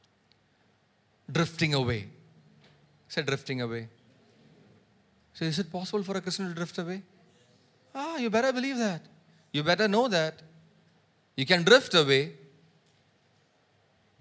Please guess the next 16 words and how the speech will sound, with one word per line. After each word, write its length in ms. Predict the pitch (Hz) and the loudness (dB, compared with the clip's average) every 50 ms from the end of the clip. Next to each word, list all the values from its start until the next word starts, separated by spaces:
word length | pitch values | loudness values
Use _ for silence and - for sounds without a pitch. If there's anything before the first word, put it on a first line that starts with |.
| _ _ _ _ _ _ _ _ _ _ _ _ _ _ _ _ _ _ _ _ _ _ _ _ _ _ _ _ _ _ _ _ _ _ _ _ _ _ _ _ _ _ _ _ _ _ _ _ _ _ _ _ _ _ _ _ _ _ _ _ _ _ - | _ _ _ _ _ _ _ _ _ _ _ _ _ _ _ _ _ _ _ _ _ _ _ _ _ _ _ _ _ _ _ _ _ _ _ _ _ _ _ _ _ _ _ _ _ _ _ _ _ _ _ _ _ _ _ _ _ _ _ _ _ _ -8
In 140 | 151 160 175 | -6 -2 0
this 180 | 175 165 143 | 0 0 0
world, 420 | 160 180 185 185 180 170 175 185 180 | 0 2 2 4 4 4 2 2 0
it 100 | 160 160 | 0 0
is, 180 | 175 160 143 147 143 - | -2 -4 -4 -8 -8 -8
if 160 | 156 151 143 | -8 -6 -4
you 180 | 160 170 170 165 - - | -4 -4 -4 -6 -6 -2
allow 560 | 139 143 143 143 143 143 147 160 175 196 208 | 0 4 6 8 10 10 10 10 8 6 4
these 260 | 170 160 180 185 - | 0 -2 -2 -2 -2
tendencies 540 | - - 151 156 160 165 165 143 170 165 156 | 0 0 0 0 0 -2 -2 -2 -4 -6 -4
to 100 | 139 160 | -4 -8
come 260 | 156 - 151 151 160 | -6 -4 -4 -2 -2
and 120 | 156 147 139 | -2 -2 -4
sweep 380 | - - - 175 196 - - | -4 -4 -4 -4 -4 -2 -2
over 180 | 165 147 139 135 | -2 -2 -2 -2
you, 220 | 127 135 165 185 | -4 -6 -8 -10